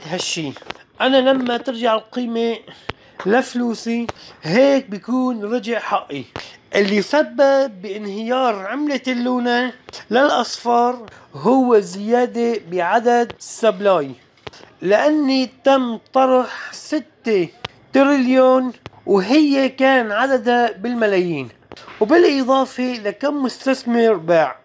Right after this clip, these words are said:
شباب لحد الآن ما تم، ما تم التوصل لأي حل.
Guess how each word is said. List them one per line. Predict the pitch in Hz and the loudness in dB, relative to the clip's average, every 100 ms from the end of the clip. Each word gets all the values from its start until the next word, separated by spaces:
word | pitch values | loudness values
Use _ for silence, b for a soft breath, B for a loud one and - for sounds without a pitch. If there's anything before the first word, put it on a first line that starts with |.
| - B B B | -20 B B B
شباب | - 214 233 214 160 - | -2 4 6 6 2 -6
لحد | 180 - 247 202 | -6 -4 -6 -4
الآن | 220 202 233 233 226 208 b b b - | -4 -2 0 0 -2 -8 b b b -4
ما | 180 240 | 0 2
تم، | 240 - 226 226 226 208 | 0 2 4 4 0 -4
ما | 220 | -2
تم | 254 - 233 233 202 _ | 0 2 2 0 -10 _
التوصل | 190 - 208 240 226 - 220 196 | -18 -2 0 0 -2 -4 -6 -4
لأي | 190 196 240 214 | -4 -2 -2 -2
حل. | - 214 226 233 | 0 0 0 -4